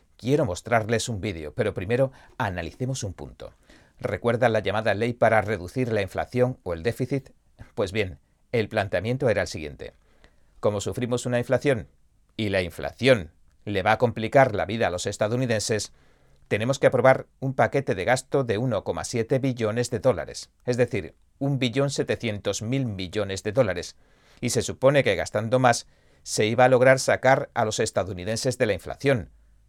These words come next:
Pero la realidad es que la inflación se debe al gasto excesivo. Entonces, no vas a acabar con la inflación generando un mayor gasto. Sería como tratar de apagar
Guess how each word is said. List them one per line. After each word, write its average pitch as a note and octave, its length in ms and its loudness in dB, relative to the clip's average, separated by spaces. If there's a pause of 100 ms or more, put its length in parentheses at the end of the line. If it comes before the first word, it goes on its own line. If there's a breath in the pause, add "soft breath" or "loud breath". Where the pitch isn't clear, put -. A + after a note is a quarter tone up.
(120)
Pero D#2 260 -6
la C#2+ 140 -6
realidad G#2+ 580 0 (300)
es C3 120 -6
que C3 80 2
la G2 80 2
inflación G2+ 540 -6 (280)
se - 280 -6
debe A#2+ 180 2
al C3 140 4
gasto A#2 320 2
excesivo. A#2 680 -2 (600)
Entonces, G#2 580 -2 (320)
no A2 220 -2
vas C3 220 6
a C3+ 100 8
acabar B2+ 500 4
con G#2+ 160 -2
la F#2 60 -6
inflación A2+ 480 -6
generando G2+ 500 0
un A#2+ 80 0
mayor D#2+ 260 -6
gasto. - 380 -2 (540)
Sería B2+ 400 0
como G2 240 -2
tratar A#2 320 0
de B2+ 80 4
apagar G#2+ 420 0